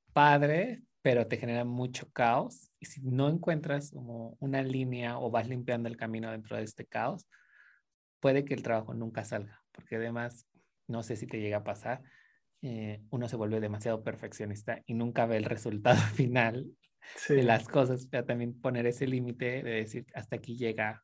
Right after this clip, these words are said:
Speaker 1: lo que sigue".
Speaker 2: Claro, yo creo que ese también es otro reto del emprendimiento, ¿no? O sea, como aprender a respetar el,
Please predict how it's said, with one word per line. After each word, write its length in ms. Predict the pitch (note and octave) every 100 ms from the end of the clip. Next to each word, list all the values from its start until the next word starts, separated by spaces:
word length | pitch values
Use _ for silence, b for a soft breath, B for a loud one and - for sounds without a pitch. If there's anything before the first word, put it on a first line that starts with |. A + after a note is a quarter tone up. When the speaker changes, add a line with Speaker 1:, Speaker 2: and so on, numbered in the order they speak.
| _
Speaker 1:
lo 200 | A2 G#2
que 100 | G#2+
sigue". 340 | - A#2 - _ b b b b b b b b b
Speaker 2:
Claro, 220 | G#3 G#3
yo 160 | G3 G#3
creo 160 | A#3 A#3
que 160 | F#3
ese 200 | D#3+ F#3+
también 280 | D3+ C#3 D3
es 100 | E3+
otro 300 | D3+ D3+ D3+
reto 480 | C#3 D3 - E3 D#3
del 240 | C3+ B2
emprendimiento, 840 | A#2+ A#2+ B2 B2 B2 C3 C3+ - B2
¿no? 220 | B2+ C#3+
O 40 | C3+
sea, 200 | C3+ C3
como 320 | B2+ B2+ B2
aprender 400 | A#2+ C3 C3 D3+
a 80 | D#3
respetar 680 | C3+ - B2 - C3 C3+
el, 480 | C3+ C3+ B2+ A#2+